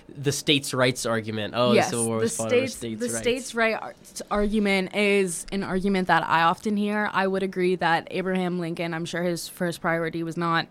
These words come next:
Speaker 2: slavery, but that
Speaker 1: Right.
Speaker 2: definitely was a big topic. And, like, going back to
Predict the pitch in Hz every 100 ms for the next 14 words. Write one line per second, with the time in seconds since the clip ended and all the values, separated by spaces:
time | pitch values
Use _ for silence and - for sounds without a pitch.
0 | - - - - - - - - - 202
1 | 180 170 190 233 254 269 269 269 - 185
2 | 196 175 - 180 208 190 180 190 175 175
3 | 170 170 156 - - - 175 190 185 175
4 | - 165 170 202 233 240 196 175 170 170
5 | - 190 180 175 170 165 - - 175 165
6 | 165